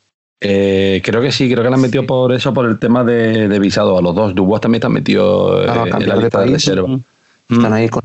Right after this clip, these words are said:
Speaker 2: el, con el muro que iba a levantar Trump, ¿no?
Speaker 1: Sí,
Speaker 2: Por arriba.
Speaker 1: creo que al, al final, creo que eso, al final pues tendrán que hacer cuarentena, lo que le pasó a Kapanen.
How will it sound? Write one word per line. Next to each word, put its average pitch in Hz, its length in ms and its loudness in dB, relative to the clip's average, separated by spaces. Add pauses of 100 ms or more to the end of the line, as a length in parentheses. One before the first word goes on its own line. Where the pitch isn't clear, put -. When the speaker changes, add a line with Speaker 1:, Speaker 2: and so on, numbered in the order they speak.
Speaker 2:
el, 113 200 2
con 110 140 0
el 104 120 0
muro 113 360 2
que 113 120 0
iba 113 140 2
a - 20 -2
levantar 107 380 -2
Trump, 131 260 0 (160)
¿no? 143 80 0
Speaker 1:
Sí, 98 640 -2
Speaker 2:
Por 117 100 0
arriba. 117 300 0
Speaker 1:
creo - 20 0
que 113 60 0 (100)
al, - 60 -10 (220)
al 107 140 0
final, 107 320 0
creo 117 200 -2
que 107 100 0
eso, 104 160 0
al 82 80 -2
final 85 240 -2
pues 98 140 -2
tendrán 92 200 0
que 98 60 -2
hacer 98 140 -2
cuarentena, 98 380 0
lo 123 80 2
que 110 60 -2
le 107 80 0
pasó 101 300 -2
a 101 180 -2
Kapanen. 95 480 -2